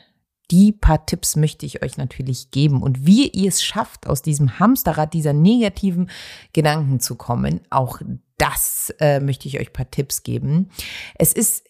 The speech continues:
definitiv eine Sache des Angewöhnen, des Lernen.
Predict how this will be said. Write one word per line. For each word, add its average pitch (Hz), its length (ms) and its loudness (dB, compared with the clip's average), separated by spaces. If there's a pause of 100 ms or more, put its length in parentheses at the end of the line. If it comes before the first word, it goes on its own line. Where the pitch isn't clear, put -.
definitiv 175 1300 2
eine 139 540 -2
Sache 143 880 0
des - 640 -4
Angewöhnen, 151 640 4
des 127 180 -2
Lernen. 160 640 0